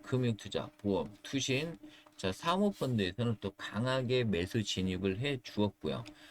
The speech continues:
자, 최근에 우리 개인 투자자님들께서 이 하나오션에 대한 미래 성장성,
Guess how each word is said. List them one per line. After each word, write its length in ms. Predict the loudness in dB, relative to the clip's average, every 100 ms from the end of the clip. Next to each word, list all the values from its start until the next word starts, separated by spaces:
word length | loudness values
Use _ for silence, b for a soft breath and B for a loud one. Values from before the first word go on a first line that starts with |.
| B -4
자, 180 | 0 0
최근에 680 | 2 2 4 4 4 4 4
우리 260 | 2 0
개인 340 | 0 2 2 2
투자자님들께서 1300 | -2 0 2 2 2 2 2 0 -2 0 2 0 -2 B B B
이 180 | 2 2
하나오션에 1200 | 2 2 4 6 4 2 2 2 2 2 2 2
대한 540 | 2 2 2 0 -2
미래 280 | 0 2 2
성장성, 760 | 0 -4 0 0 -2 -4 -6